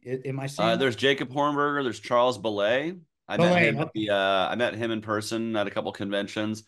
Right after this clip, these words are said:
Speaker 2: Um, and then there's Joseph Collins. He's also gonna be at the Pennsylvania debate that I'm gonna be at later this week.
Speaker 1: Okay. Now,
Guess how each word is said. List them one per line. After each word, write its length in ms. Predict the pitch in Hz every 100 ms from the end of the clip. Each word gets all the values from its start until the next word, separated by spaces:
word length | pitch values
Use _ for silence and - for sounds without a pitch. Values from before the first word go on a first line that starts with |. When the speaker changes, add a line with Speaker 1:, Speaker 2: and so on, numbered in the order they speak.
| _ _ _ _ _ -
Speaker 2:
Um, 600 | 85 85 87 85 87 - _
and 80 | 92
then 60 | 98
there's 180 | 92 87
Joseph 360 | 110 107 107
Collins. 580 | - 104 92 69 65 -
He's 180 | 98 92
also 240 | 101 104
gonna 140 | 95 92
be 60 |
at 60 | -
the 60 |
Pennsylvania 540 | - 98 85 90 90 78
debate 340 | 71 73 -
that 60 | 69
I'm 60 |
gonna 100 | 73
be 160 | 62 65
at 120 | -
later 220 | 69 62
this 220 | 64 67 62
week. 240 | - - _ _ _ _
Speaker 1:
Okay. 520 | 156 175 170 180 - _ _ _
Now, 640 | 147 170 165 160 160 160